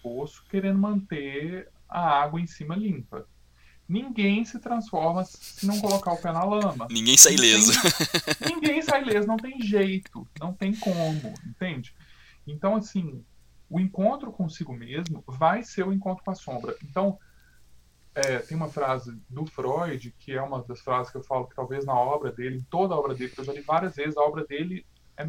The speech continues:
Speaker 1: é belíssima em termos de literatura e escrita, mas tem uma frase da obra dele que eu acho, assim, o, assim, o chuchu da, da história, que é quando ele diz assim,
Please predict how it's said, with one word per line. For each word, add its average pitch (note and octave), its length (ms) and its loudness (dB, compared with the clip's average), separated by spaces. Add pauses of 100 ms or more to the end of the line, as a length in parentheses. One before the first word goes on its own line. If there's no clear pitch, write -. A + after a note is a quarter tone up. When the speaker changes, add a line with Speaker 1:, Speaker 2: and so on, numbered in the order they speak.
(140)
Speaker 1:
é - 80 -12
belíssima F3 840 -2
em A#2+ 60 -14
termos B2 240 -8
de B2 60 -14
literatura B2 840 -8
e A#2 60 -10
escrita, C#3 680 -10 (580)
mas C3 180 -10
tem D#3+ 120 -4
uma D#3+ 180 -4
frase B2+ 340 4
da B2 80 0
obra A2+ 220 -2
dele B2+ 200 -6
que C#3 100 -6
eu C3+ 100 0
acho, C3+ 300 -4
assim, C3 540 -12 (140)
o, D3+ 340 -10 (340)
assim, C#3 420 -16
o C3+ 120 -12
chuchu E3 680 -12
da, B2 220 -8 (160)
da A2+ 80 -10
história, A#2 480 -6 (600)
que C3 240 -8
é B2 120 0
quando C3 220 -8
ele B2+ 160 -6
diz A#2+ 100 -10
assim, B2 580 -10